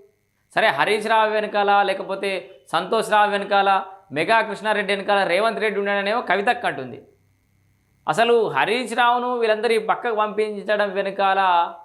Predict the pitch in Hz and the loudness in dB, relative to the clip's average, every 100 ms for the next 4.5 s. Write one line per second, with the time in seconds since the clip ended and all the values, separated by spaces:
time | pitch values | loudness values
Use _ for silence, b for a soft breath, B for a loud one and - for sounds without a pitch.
0 | _ _ _ _ _ _ _ - 175 240 | _ _ _ _ _ _ _ -2 2 4
1 | 262 277 277 254 247 240 240 247 240 240 | 2 2 2 2 2 2 2 2 2 0
2 | 226 220 226 214 214 202 190 208 220 160 | -2 -2 -2 0 -2 -2 -4 -4 -2 -4
3 | 131 110 - - _ _ _ - 170 170 | -4 -8 -16 -20 _ _ _ -6 -4 0
4 | 185 185 175 143 | 0 0 -4 -6